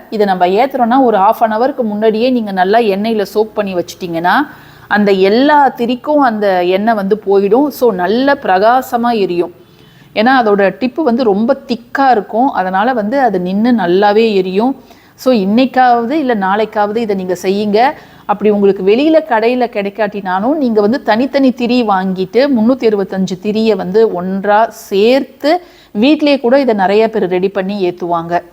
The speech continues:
So, இதை வந்து அவசியம் இந்த பௌர்ணமி தினத்துல ஏத்தும் போது நமக்கு அனைத்து தெய்வங்களோட அருளும் ஒன்றாக கிடைக்கும். So, யாரும் தவற விட்டுடாதீங்கங்க.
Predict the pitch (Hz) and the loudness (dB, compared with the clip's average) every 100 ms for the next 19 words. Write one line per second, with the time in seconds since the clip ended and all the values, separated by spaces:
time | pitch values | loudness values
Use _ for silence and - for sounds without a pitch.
0 | - _ _ - 233 262 214 180 185 254 | -20 _ _ -2 2 2 2 0 2 2
1 | 208 175 220 226 247 285 247 196 - 196 | 0 0 -2 0 0 2 2 0 0 2
2 | 233 302 302 294 269 202 208 208 202 185 | 2 2 2 2 0 -2 -4 -4 -4 0
3 | 185 196 214 180 180 170 190 226 269 - | 0 0 -4 -4 -4 0 2 2 0 -6
4 | - - 196 202 220 220 302 254 185 208 | -20 -10 -2 0 0 0 2 4 2 0
5 | 277 330 262 220 233 247 240 208 196 175 | 0 0 2 2 2 2 2 2 2 2
6 | 190 233 277 202 180 214 254 269 285 285 | 2 2 2 0 0 0 0 0 0 2
7 | 294 277 269 320 - - 185 196 196 254 | 0 0 0 -2 -4 -6 -2 -2 -2 -2
8 | 294 - 247 220 185 202 285 247 185 196 | -2 0 0 2 2 0 0 0 0 0
9 | 180 180 170 170 170 165 170 175 | -4 -2 -2 -2 -4 -6 -2 -4